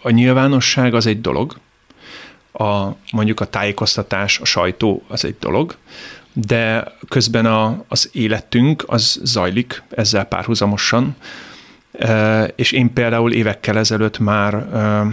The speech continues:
pszichodáma csoportban beszéltem erről, és pszichodáma csoportban gyógyító <laughs> sessionökön vettem részt ezzel kapcsolatban, illetve ugye pszichológushoz is járok, ami egy négy szem közti beszélgetés.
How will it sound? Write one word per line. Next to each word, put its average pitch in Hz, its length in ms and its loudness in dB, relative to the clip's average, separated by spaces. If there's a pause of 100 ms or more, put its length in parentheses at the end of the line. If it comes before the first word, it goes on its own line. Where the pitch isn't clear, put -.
(380)
pszichodáma 107 500 2
csoportban 104 800 0 (200)
beszéltem 107 520 0
erről, 101 360 2
és 104 120 -2
pszichodáma 98 440 -2
csoportban 104 680 0 (280)
gyógyító 107 600 0 (340)
<laughs> - 300 -12
sessionökön 107 720 0
vettem 101 400 -2
részt 107 320 0
ezzel 107 300 -2
kapcsolatban, 117 520 2
illetve 113 520 2
ugye 107 200 0
pszichológushoz 107 580 0
is 104 180 0
járok, 98 400 -4
ami 101 180 0
egy 104 140 0
négy 107 160 0
szem 98 180 -4
közti - 260 -2
beszélgetés. - 760 -4